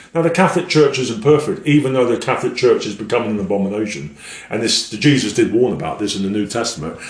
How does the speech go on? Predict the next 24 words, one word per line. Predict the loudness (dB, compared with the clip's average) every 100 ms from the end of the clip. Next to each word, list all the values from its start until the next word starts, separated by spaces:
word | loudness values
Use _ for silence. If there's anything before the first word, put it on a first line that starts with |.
| -6
that | -4 -2
Pope | 2 4 4
Francis | 4 4 4 -2 -4 -4 -6 -10 -4
has | 0 2
now | 4 4 2
approved | 0 0 4 4 4 -2 -8 -16 -6
about | 0 0 0
gay | 2 2 4
marriages. | 4 2 0 -2 2
This | 4 4
is | 4
an | 2
abomination | 4 4 6 6 4 2 0
to | 2
God. | 2 4 2 -4 -6 4
God | 6 8 8
loves | 6 4
the | 2
person, | 6 6 6 4 2 0 -2 -6 -2
but | 2
the | 6 6
act | 4 2
is | 4 6
sinful, | 6 6 2 -4 -8